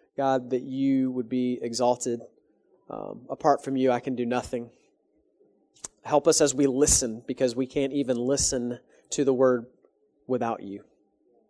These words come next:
We can't understand, uh, your word unless you give us understanding. So, Lord, we, we love you, and we come to you expectantly this morning, knowing that you hear our prayers because we're coming to you in Jesus' name,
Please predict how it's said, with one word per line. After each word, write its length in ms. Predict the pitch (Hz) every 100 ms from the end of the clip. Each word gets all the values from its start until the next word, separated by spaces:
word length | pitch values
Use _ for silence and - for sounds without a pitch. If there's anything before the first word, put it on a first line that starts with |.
| -
We 100 | 127
can't 260 | - 139
understand, 840 | 143 143 135 - 151 139 131 127 - - _ _ _ _ _ _ _ _ _ -
uh, 300 | 117 110 - - _ _ _ _ _ _ - -
your 180 | 131 127
word 380 | 123 120 117 - -
unless 340 | 127 127 127 139
you 100 | 123
give 140 | 123
us 140 | 123
understanding. 560 | 131 120 - 120 113 107 _ _ _ _ _ _ _ _ _ _ -
So, 180 | - 131
Lord, 180 | 135
we, 320 | 135 151 156 165
we 140 | 151
love 320 | 151 147 127
you, 380 | 131 127 127 131
and 340 | 131 127 127 127
we 480 | 135 135 131 131 -
come 160 | 139 135
to 160 | -
you 200 | 127 123
expectantly 920 | 117 - - 120 - 120 120 113 110 _ _ _ 127
this 200 | - 131
morning, 340 | 117 110 110 _ _ _ _ -
knowing 340 | 127 127 127 127
that 120 | 120
you 140 | 123 117
hear 200 | 127 123
our 120 | 120
prayers 400 | - 123 120 113
because 280 | - 120 117
we're 80 |
coming 240 | 113 123 123
to 140 | -
you 100 | 120
in 80 | 117
Jesus' 460 | 110 123 123 123 117
name, 260 | 110 113